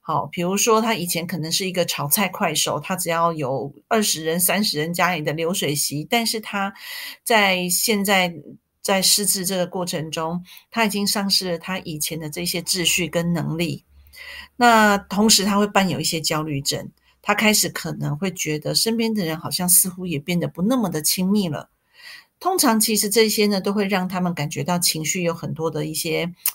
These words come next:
震荡跟困扰。那当然也会造成家人的一些困扰，他也会渐渐的，呃，失去对家人的这种，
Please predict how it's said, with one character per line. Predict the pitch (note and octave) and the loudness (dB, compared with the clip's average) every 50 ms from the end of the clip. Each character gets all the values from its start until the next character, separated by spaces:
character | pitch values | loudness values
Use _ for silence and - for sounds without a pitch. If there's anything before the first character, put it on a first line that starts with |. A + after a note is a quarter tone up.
| - _ _ | -6 _ _
震 | - G#3+ F#3 F3 E3+ | -6 -4 -4 -4 -4
荡 | E3+ F#3 F3+ F3 F3 C#3+ D3+ D3+ | -4 -4 -4 -4 -6 -8 -8 -6
跟 | F3+ E3 D#3+ E3 F3 | -6 -6 -6 -8 -10
困 | E3+ - - F3 C#3+ | -8 -6 -4 -4 -4
扰。 | B2+ - - - - - _ _ _ _ - - - - - | -4 -6 -6 -8 -8 -10 _ _ _ _ -20 -20 -20 -12 -2
那 | - B3+ B3 | 0 0 2
当 | B3 C#4+ C#4+ C4+ | 4 4 4 4
然 | A#3+ G3 F#3 F3+ G3 | 4 4 2 0 -2
也 | D#3+ | -4
会 | C#3 - F3 E3+ | -4 -4 -4 -4
造 | - - F#3 F3+ | -2 0 -2 -2
成 | F3 - D3+ D#3 | -2 -4 -6 -6
家 | D#3 - G3 F3+ F#3 F3 | -4 -2 0 0 0 0
人 | D#3 C#3+ D3+ | -2 -4 -4
的 | D3 | -6
一 | - C#3+ | -6 -8
些 | - - - D3+ | -8 -6 -6 -8
困 | D3+ - - E3+ A#2 G2+ | -8 -6 -8 -8 -8 -8
扰， | F2+ E2 - - _ _ _ _ _ _ | -10 -14 -16 -18 _ _ _ _ _ _
他 | - G#3+ G#3+ | 0 2 2
也 | G3+ E3 F3 | 2 2 2
会 | F#3+ F#3+ | 0 0
渐 | F3+ - G#3+ G3 F#3+ | 0 0 0 0 2
渐 | F3+ F#3+ F#3 F3 E3 | 0 0 0 0 0
的， | D#3+ D3 C#3 D#3 F3+ - - - - _ _ | 0 -2 -2 -4 -6 -10 -18 -20 -20 _ _
呃， | - D#3+ D3+ C#3+ C#3 D3+ | -4 -2 0 0 0 2
失 | D3+ - - G#3 G#3 | 4 4 6 6 4
去 | G3+ G#3 - - G#3 F3 | 2 2 0 0 0 0
对 | E3+ - G3 F3 E3 E3 | 0 0 0 0 0 -2
家 | E3 - F3+ E3 F3 | -2 -2 -2 0 0
人 | E3+ D#3+ C#3 D3+ D#3+ D#3 | 0 -2 -2 -4 -4 -2
的 | D#3+ D#3+ D3+ C#3+ C#3+ | -2 -2 0 -2 -2
这 | C#3+ - F3 | -2 -4 -4
种， | D#3+ - D#3 C#3 B2 D#3 | -4 -2 -2 -2 -2 -4